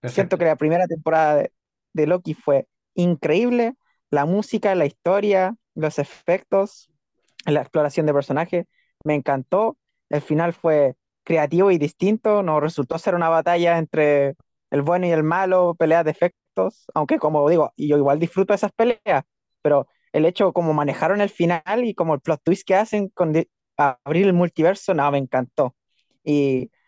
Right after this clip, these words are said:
Speaker 2: s-, viendo los trailers parece que vamos a recibir la misma calidad que recibimos la primera temporada y espero con ansias ver la segunda temporada, la verdad es que se ve muy bueno.
Speaker 1: Yo
Speaker 2: Bueno, y no
Speaker 1: también
Speaker 2: por
Speaker 1: espero
Speaker 2: nada, spo-,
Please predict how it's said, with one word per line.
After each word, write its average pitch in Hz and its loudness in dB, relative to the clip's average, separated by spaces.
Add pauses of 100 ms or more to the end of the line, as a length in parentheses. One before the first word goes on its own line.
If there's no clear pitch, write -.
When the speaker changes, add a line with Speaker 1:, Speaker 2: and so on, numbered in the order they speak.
(200)
Speaker 2:
s-, - -16
viendo 208 2
los 175 -2
trailers 233 -2
parece 170 0
que 165 0
vamos 156 2
a - 2
recibir 156 0
la 143 2
misma 196 -2
calidad 196 2
que 196 -4
recibimos 175 0
la 156 2
primera 160 0
temporada 156 0
y 165 0
espero 160 -2
con 156 0
ansias 196 -2
ver 180 2
la 170 0
segunda 151 -2
temporada, - -4
la - -2
verdad 131 -4
es - -8
que 170 -16
se 160 -2
ve 147 2
muy 208 0 (120)
bueno. 123 -2 (480)
Speaker 1:
Yo 165 0
Speaker 2:
Bueno, 160 0
y 151 -2
no 175 2
Speaker 1:
también - 0
Speaker 2:
por 180 0
Speaker 1:
espero 208 0
Speaker 2:
nada, 202 2 (340)
spo-, - -14